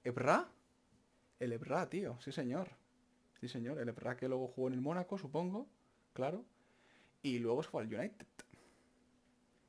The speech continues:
Y ha sido uno de los mejores laterales izquierdos. Aunque a mí es verdad que no me entusiasmaba mucho. Pero sí que es verdad que por aquellas épocas hombre, para mí, Roberto Carlos por encima de, de todos. A Vidal incluso, si me apuras.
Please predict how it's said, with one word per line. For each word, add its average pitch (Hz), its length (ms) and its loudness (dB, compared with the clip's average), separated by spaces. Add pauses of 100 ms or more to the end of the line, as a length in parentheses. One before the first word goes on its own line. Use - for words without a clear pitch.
Y 120 60 -6
ha 113 40 -4
sido 127 120 -2
uno 120 100 2
de 117 60 4
los 110 100 2
mejores 113 220 -2
laterales 113 300 0
izquierdos. 117 520 -2
Aunque 139 200 2
a 135 40 4
mí 156 80 0
es 175 60 2
verdad 185 180 2
que 160 80 0
no 151 80 -2
me 147 60 0
entusiasmaba 127 560 2
mucho. 135 340 -4 (720)
Pero - 140 -2
sí 123 60 0
que 135 60 2
es - 20 2
verdad 135 160 4
que 135 60 0
por 123 100 6
aquellas 127 260 2
épocas 135 420 0 (440)
hombre, 113 180 -2 (160)
para 113 140 0
mí, 120 240 2
Roberto 117 280 0
Carlos 120 380 4 (480)
por 117 140 0
encima 110 260 -2
de, 107 140 -4
de 113 120 -6
todos. 135 440 2 (1080)
A 117 60 0
Vidal 127 280 8
incluso, 127 440 2
si - 100 -4
me 110 140 0
apuras. 131 580 2